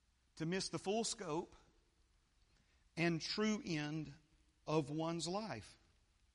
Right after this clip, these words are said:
Anything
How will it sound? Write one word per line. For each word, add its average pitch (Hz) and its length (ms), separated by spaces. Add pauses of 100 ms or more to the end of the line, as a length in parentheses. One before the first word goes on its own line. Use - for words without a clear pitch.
(1800)
Anything 196 760